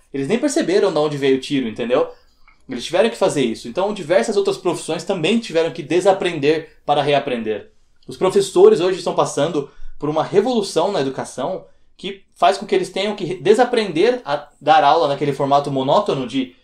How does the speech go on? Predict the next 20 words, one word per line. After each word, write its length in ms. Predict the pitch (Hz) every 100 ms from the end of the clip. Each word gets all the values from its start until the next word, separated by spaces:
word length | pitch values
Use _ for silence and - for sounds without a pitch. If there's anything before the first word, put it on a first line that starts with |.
| _
exposição 640 | - - 139 135 - 175 202
de 100 | 147
aprendizado, 520 | 139 113 127 151 123
exposição 500 | - 131 - 147 151
de 80 | -
conhecimento. 640 | 127 113 123 139 170 165
"Ah, 100 | 156
eu 80 | 143
sei, 300 | - 160 156
tô 100 | 151
mostrando 340 | 139 147 147
pra 120 | 135
vocês 240 | 123 139 135
aqui 100 | 120
no 100 | 120
Lousa, 280 | 127 165 131
no 100 | 120
livro 260 | 165 139
e 40 | 117
tal." 280 | 151 -